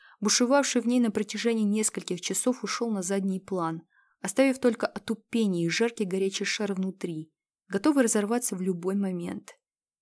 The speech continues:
Ведь никто и никогда, никто и никогда для меня так, шепчет Оля,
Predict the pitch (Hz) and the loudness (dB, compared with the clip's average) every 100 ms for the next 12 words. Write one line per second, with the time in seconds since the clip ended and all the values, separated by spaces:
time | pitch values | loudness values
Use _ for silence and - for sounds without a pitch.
0 | _ 165 160 - 170 - - 262 220 196 | _ -10 -8 -8 -8 -6 -2 0 0 -4
1 | 196 202 185 170 180 180 165 _ _ _ | -4 -6 -6 -6 -4 -6 -10 _ _ _
2 | _ _ _ 214 226 - - 285 247 226 | _ _ _ 4 4 4 4 8 8 8
3 | 226 233 214 262 214 214 220 226 247 254 | 6 2 4 4 4 0 0 0 -2 -4
4 | 254 - _ _ _ _ 269 269 262 - | -8 -14 _ _ _ _ 2 2 2 -6
5 | _ _ _ _ _ - - 196 - 196 | _ _ _ _ _ -6 -2 -2 -4 -6
6 | 185 185 180 175 | -4 -4 -4 -8